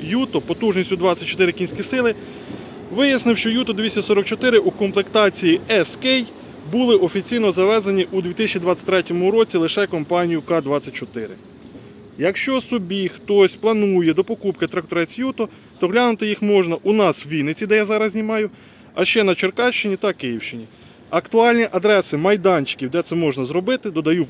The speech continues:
описі під відео. Якщо ж немає змоги чи часу відвідати будь-який з цих трьох майданчиків,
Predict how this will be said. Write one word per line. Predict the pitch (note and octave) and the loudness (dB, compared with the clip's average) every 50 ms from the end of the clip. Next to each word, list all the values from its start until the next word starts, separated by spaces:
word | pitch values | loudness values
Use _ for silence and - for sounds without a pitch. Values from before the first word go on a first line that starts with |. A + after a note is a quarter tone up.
| - | 0
описі | - G3 A3+ A3 A3+ F#3+ - C#3 | 2 2 2 2 0 -6 -6 -8
під | - - G#3 G#3+ D3+ | -8 -6 -6 -6 -4
відео. | A#2+ A#2+ A#2+ A2+ A#2 A2+ A2 - - - - - - - - - - | -4 -6 -6 -6 -6 -8 -10 -12 -18 -20 -20 -20 -20 -20 -20 -6 -2
Якщо | C#3+ D3+ D3 - C4 C4 | -2 0 0 0 0 0
ж | B3+ - B3 | 0 0 0
немає | B3+ A#3+ A#3 A#3+ A#3 A3+ G#3+ | 0 0 2 2 4 4 4
змоги | - F3 F#3+ F#3 F#3 F#3 E3+ D3 C3+ D3 C3+ C3 | 2 2 4 4 6 6 6 4 2 0 -4 -4
чи | - G#3+ G#3 | -6 -6 -6
часу | - - E3+ D#3 D3 C3+ - - C#3 C3+ - - - - - - - - - - - | -4 -2 0 0 0 0 -2 -6 -8 -10 -12 -16 -20 -20 -20 -20 -20 -20 -20 -14 -6
відвідати | C3+ F3+ A3 F#3+ G3 G#3+ G3+ F3 E3 - D#3+ D3 | -4 -2 -2 -2 -2 0 0 0 2 2 0 -2
будь-який | D3+ F3+ G#3+ F3 F3+ - F#3 F3 | 0 0 0 0 0 0 -2 -4
з | - | -2
цих | - G3 F3+ - | 0 0 0 0
трьох | - E3+ F3 D#3 - | 2 0 0 0 0
майданчиків, | D#3+ D#3+ E3+ F3 A#3 C4 B3+ A#3+ - A3 - - G#3+ G#3+ | -2 -4 -2 0 0 2 0 0 -2 -4 -6 -6 -6 -6